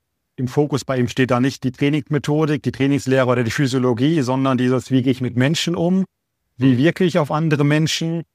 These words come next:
Ähm, und davon abgeleitet ist dann auch diese Umstellung in der Trainerausbildung bei uns eigentlich so ein bisschen passiert. Louis hat dann auch sehr früh gesagt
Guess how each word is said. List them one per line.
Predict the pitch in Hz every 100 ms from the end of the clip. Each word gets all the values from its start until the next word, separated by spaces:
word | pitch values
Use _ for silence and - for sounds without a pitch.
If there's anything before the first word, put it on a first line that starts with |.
| _ _ _ _ 135
Ähm, | 127 123 127 123 127 - _ _ _ _ _ _ _ -
und | 127
davon | 127 139 139
abgeleitet | - 135 131 127
ist | 117
dann | 131
auch | 127
diese | 131 117 123 - _
Umstellung | 175 185 - 151 139 135
in | 127
der | 120
Trainerausbildung | 139 151 123 - 135 135 131
bei | 120
uns | 131 131 -
eigentlich | 131 120 113
so | 123
ein | 117
bisschen | 117 123 120 117 107 _ -
passiert. | 127 - 165 220 - _ -
Louis | 170 147
hat | 139
dann | 131
auch | 123
sehr | 143 117
früh | 143 123
gesagt | 120 131 -